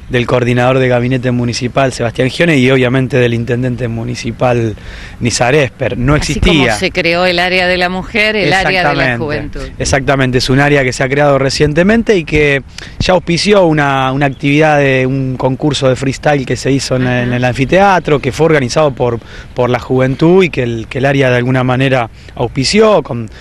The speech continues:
Speaker 1: con Sebastián Gione, con el intendente que también estuvieron presentes, pero que evidentemente va llenándose de contenido. Estamos dando una mano en el área de la juventud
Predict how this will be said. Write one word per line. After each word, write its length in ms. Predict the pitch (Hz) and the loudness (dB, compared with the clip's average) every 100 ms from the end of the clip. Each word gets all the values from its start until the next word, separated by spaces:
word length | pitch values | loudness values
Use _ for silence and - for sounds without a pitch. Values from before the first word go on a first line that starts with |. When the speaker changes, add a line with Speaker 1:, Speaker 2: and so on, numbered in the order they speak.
| - | -14
Speaker 1:
con 140 | - 110 | -10 -8
Sebastián 380 | 120 113 127 120 | -6 -6 -6 -2
Gione, 520 | 160 180 180 156 131 | 2 4 4 2 -2
con 180 | 131 117 | -4 -4
el 80 | |
intendente 720 | 117 117 135 135 143 135 120 - - - | -4 -4 -2 0 2 0 -2 -4 -16 -12
que 120 | 113 | -6
también 240 | - 135 135 | -2 0 0
estuvieron 340 | - 143 139 | 2 2 2
presentes, 640 | 143 151 202 190 214 226 - - - - - - - | 2 0 2 2 2 -2 -4 -18 -16 -14 -14 -12 0
pero 240 | 160 196 | 2 2
que 320 | - 185 208 - | 2 2 2 2
evidentemente 1120 | 151 143 151 160 165 175 185 208 175 147 135 | 2 2 2 2 2 2 2 4 4 4 0
va 260 | 127 139 | -2 -2
llenándose 460 | 143 - 147 139 127 | -2 -2 0 0 0
de 40 | |
contenido. 380 | 123 123 160 143 | -2 0 2 2
Estamos 260 | - 175 160 | 0 0 2
dando 200 | 175 175 | 2 2
una 160 | 170 | 2
mano 320 | 180 180 180 | 2 2 2
en 60 | 156 | 2
el 100 | 165 | 2
área 320 | 175 170 160 | 4 4 4
de 80 | 147 | 4
la 80 | 143 | 0
juventud 540 | 156 160 160 196 233 | 2 2 2 2 0